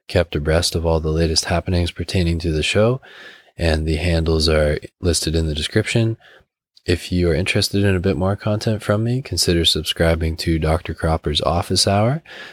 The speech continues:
the Apple Podcasts exclusive premium spinoff of the show,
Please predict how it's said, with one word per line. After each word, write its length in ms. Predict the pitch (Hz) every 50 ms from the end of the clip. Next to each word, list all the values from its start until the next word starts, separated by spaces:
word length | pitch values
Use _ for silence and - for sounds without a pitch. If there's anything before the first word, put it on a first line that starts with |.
| - _ -
the 200 | - 80 78 78
Apple 300 | 78 78 76 - 78 76
Podcasts 680 | - - 80 78 78 - - 85 80 80 78 - - -
exclusive 680 | 78 - - - - 82 78 - - 80 78 76 76 - -
premium 400 | - - 85 80 82 76 73 73
spinoff 480 | - - - 98 101 113 120 120 -
of 100 | 113 104
the 80 | 104 107
show, 340 | - - 113 113 120 156